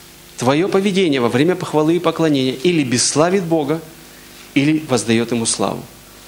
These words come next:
И ты должен выбрать, что будет происходить. Аминь. Это твой выбор.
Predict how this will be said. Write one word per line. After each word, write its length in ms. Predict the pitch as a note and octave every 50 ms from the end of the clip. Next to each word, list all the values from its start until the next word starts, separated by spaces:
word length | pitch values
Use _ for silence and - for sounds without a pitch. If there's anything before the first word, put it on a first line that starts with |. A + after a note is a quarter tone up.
| - - - - - -
И 100 | C3 A#2
ты 140 | - E3
должен 320 | E3+ D#3+ E3 D3+ D#3+ F3+ D#3+
выбрать, 360 | C#3+ F#3 G#3 D3+ A#2+ G#2 - - - -
что 240 | - - - D3+ C#3+
будет 200 | C3+ D3 C#3+ C#3+
происходить. 520 | - C3+ B2+ - - - C#3 C#3+ D3 A2+ - - - - - - - - -
Аминь. 320 | - C#3 D#3 F#3+ G#3 E3 - - - - - - - - - - - - - - - - - -
Это 180 | C#3 - -
твой 300 | C#3+ - B2+ C3 E3+ G3+
выбор. 340 | G3 E3+ D3 A#2+ G2+ G2+ G2